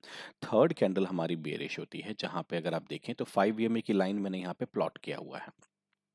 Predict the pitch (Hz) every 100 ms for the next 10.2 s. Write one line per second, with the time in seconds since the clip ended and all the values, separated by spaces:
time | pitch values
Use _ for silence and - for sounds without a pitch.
0 | - 101 95 110 - 98 101 104 101 98
1 | 98 90 98 92 92 90 - 87 - 113
2 | 110 85 85 82 78 - 78 147 147 -
3 | - - - 92 87 - 98 101 95 95
4 | 120 - - - - 85 92 87 95 -
5 | 85 90 95 104 90 87 85 80 80 78
6 | 76 85 76 92 95 - 92 120 101 -
7 | 85 82 90 - 80 - - 73 76 71
8 | 69 90 87 90 87 82 80 90 90 101
9 | - - - 156 147 - 151 - - -
10 | 127